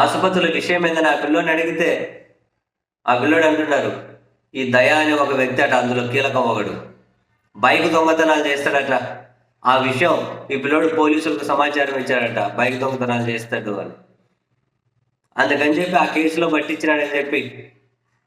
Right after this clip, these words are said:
వీళ్ళు అధికారంలోకి వచ్చిన తర్వాత పిచ్చ కొట్టుడు కొట్టినారట. అసలు చూ-, చూడగలుగుతాం ఆ వీడియో,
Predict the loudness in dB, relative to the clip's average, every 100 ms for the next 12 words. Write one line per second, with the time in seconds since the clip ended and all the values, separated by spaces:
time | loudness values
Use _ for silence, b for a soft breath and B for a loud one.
0 | _ _ _ -2 2 4 4 4 4 4
1 | 4 2 0 0 2 2 0 -2 -6 -8
2 | -8 -4 -4 -2 0 0 2 0 -2 -4
3 | -4 -8 -14 -20 _ _ _ _ _ _
4 | _ _ _ -6 -6 -4 -6 -8 -2 -2
5 | 2 2 4 4 2 4 4 2 2 0
6 | 2 -2